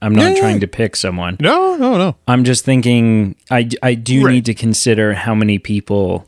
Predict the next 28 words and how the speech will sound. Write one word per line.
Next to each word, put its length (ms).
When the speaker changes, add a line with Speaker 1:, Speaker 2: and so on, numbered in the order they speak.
Speaker 2:
Sure. 240
Speaker 1:
in 200
it, 240
I 160
think, 500
because 260
that, 300
that 220
plays 260
into 160
the 80
probability. 760
Speaker 2:
Of 140
course 200
it 100
does. 160
Speaker 1:
Um, 220
I 200
can 320
only 340
think 400
of, 340
I 140
can 160
only 260
think 280
of 160
one 720